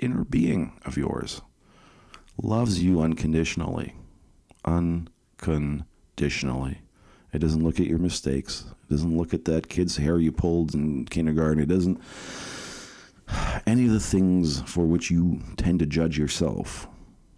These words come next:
your shortcomings, "I'm not pretty enough, I'm, I'm overweight." It doesn't look at you that way at all. It doesn't look at anybody in that way. It doesn't look at anybody in that way. It looks at your pure essence and understands your,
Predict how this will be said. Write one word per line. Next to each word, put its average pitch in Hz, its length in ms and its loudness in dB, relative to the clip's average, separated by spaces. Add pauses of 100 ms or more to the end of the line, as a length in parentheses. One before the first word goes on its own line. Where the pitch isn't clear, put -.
(360)
your - 80 -10
shortcomings, 65 960 -2
"I'm 87 240 0
not 85 240 0
pretty 92 300 2
enough, 64 360 -2
I'm, 87 380 0
I'm 87 240 0
overweight." 82 540 2 (380)
It 85 60 -2
doesn't 87 240 2
look 87 160 0
at - 60 0
you 78 140 2
that 78 200 2
way 78 120 2
at 76 80 2
all. 69 160 0
It 71 40 -4
doesn't 95 180 0
look 98 160 0
at - 60 -6
anybody 71 720 2 (200)
in 64 180 -4
that 65 180 -6
way. 50 320 -10 (1120)
It - 60 -16
doesn't 110 180 0
look 113 140 2
at - 180 0
anybody 90 460 4
in 73 100 2
that 69 160 -4
way. 65 140 -4
It - 160 -6
looks 98 220 0
at - 100 -4
your 92 80 0
pure 104 400 -2
essence 78 340 -2
and 65 100 -4
understands 85 600 -2
your, 82 140 0